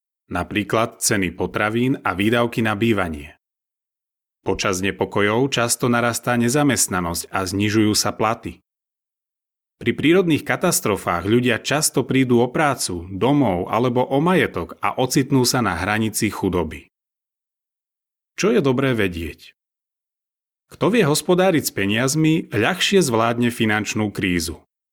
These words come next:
Finančná situácia sa môže rýchlo zmeniť. Človek môže prísť o príjem a úspory a majetok môže stratiť hodnotu. Sú veci, ktoré sa za peniaze nedajú kúpiť, napríklad šťastie alebo rodinná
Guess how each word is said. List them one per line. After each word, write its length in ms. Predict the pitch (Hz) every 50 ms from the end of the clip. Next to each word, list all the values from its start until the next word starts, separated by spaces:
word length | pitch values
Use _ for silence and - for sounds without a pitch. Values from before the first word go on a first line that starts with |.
| _ _ _ _ _ _ _ _ _ _ _ _ _ _ _ _ _ _ _ _ _ _
Finančná 560 | - - 117 110 110 104 98 - - 98 90
situácia 800 | 82 - - 101 90 - 104 95 90 87 87 - - 131 131 151 165 160
sa 160 | - 170 151
môže 320 | 147 147 143 131 127 123 107
rýchlo 400 | 101 110 113 - - 127 117 110
zmeniť. 640 | 101 110 127 147 147 107 80 76 - - - _ _ _ _ _ _ _ -
Človek 320 | - 127 165 240 247 165 123 127
môže 320 | 135 160 120 139 - -
prísť 320 | - 127 139 135 120 - - -
o 80 | 107 98
príjem 480 | - - 107 107 107 123 131 143 156
a 160 | - 107 98 95 -
úspory 720 | 110 101 110 - - - - 135 139 143 147 147 147 - - -
a 80 | 104 95
majetok 480 | 92 95 113 131 143 135 - 151 135
môže 320 | 120 120 120 120 120 120 120
stratiť 480 | 110 - - 113 110 - - 110 110
hodnotu. 480 | 101 110 113 107 120 117 117 - - 76 - _ _ _ _ _ _ _ _ _ _ _ _ _ _ _ _ _ _ _ _ _ _ _ _ _ -
Sú 240 | - - - 185 220
veci, 400 | 175 131 123 120 - - 151 156
ktoré 320 | 151 - - 165 160 175
sa 160 | 175 - 147 113
za 160 | 117 120 -
peniaze 400 | - 143 139 135 139 131 131 135
nedajú 400 | 131 131 147 147 143 147 143 135
kúpiť, 640 | 139 - 139 147 139 143 - - - - - - _ _ _ _ _ _ _ _ _ _
napríklad 560 | - 98 98 - 107 113 110 - 117 98 -
šťastie 800 | - - - 107 107 - - - - - 151 151 156 160 156 -
alebo 320 | - - 131 143 139 127 127
rodinná 400 | 117 120 113 120 117 110 110